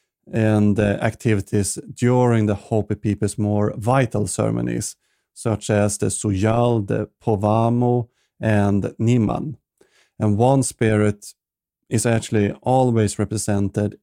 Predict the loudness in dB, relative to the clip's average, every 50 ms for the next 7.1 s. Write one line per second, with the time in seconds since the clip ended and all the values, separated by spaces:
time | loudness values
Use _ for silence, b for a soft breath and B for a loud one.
0 | _ -4 -2 0 0 0 0 0 0 -2 -2 -2 -4 -4 -2 -2 0 0 -2 -2
1 | -4 -8 _ _ -4 -2 -2 -2 -2 -2 -4 -4 -4 -6 -8 -14 -20 _ _ _
2 | -2 0 2 2 0 -2 -4 -6 -6 -4 -2 -2 0 0 0 0 0 -2 -2 -2
3 | -2 -2 -2 -2 -4 -6 -6 -6 -6 -4 -2 -2 -2 -4 -6 -8 -8 -8 -8 -8
4 | -4 -4 -4 -4 -4 -8 -14 -8 -4 -2 0 2 2 2 2 2 2 2 2 0
5 | -4 -6 -4 -4 -4 -4 -4 -2 -2 0 0 -2 -2 -2 -4 -4 -4 -4 -4 -2
6 | 0 2 2 2 2 0 -2 -4 -4 -4 -4 -2 0 0 0 2 0 -2 -4 -6
7 | -10